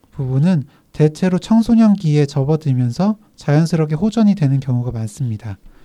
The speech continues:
그래서 그 시기가 되면 그 즈음에 약물 감량이나 중단을 고려하기도 하죠. 다만 이제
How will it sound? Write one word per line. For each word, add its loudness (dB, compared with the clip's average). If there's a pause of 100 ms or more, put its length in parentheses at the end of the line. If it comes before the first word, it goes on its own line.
(340)
그래서 0
그 0
시기가 -2
되면 0 (280)
그 -4
즈음에 2 (260)
약물 4
감량이나 0 (260)
중단을 0
고려하기도 -2
하죠. -8 (840)
다만 2
이제 2